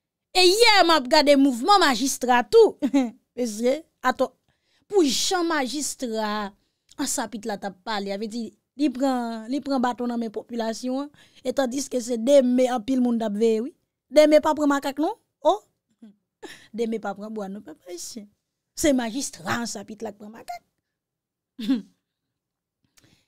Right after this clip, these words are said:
Donk jiska moman m ap pale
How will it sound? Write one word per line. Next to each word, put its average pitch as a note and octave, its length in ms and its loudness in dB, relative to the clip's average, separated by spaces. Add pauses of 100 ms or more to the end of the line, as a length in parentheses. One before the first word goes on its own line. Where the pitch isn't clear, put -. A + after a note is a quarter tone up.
(720)
Donk A#4+ 360 2 (500)
jiska C#5 400 4 (180)
moman G4 320 6
m G#4 80 6
ap E4 140 0
pale E4 180 6